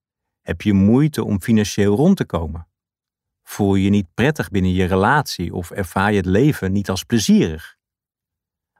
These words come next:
Als je daarentegen niet alleen gelooft, maar ook op een diep niveau weet en ervaart wat je essentie is,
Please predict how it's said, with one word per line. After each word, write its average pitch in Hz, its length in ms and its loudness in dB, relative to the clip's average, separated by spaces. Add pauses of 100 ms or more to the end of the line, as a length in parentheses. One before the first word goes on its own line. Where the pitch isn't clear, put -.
Als 143 200 0
je 143 140 2
daarentegen 120 880 0
niet 110 180 0
alleen 107 220 2
gelooft, 98 880 -4
maar 95 240 -4
ook 113 220 0
op - 120 -14
een 92 320 2
diep 185 220 2
niveau 98 440 0
weet 82 420 -4
en 101 140 -2
ervaart 85 600 -2
wat 107 160 -2
je 117 80 -6
essentie 143 540 0
is, 101 340 -8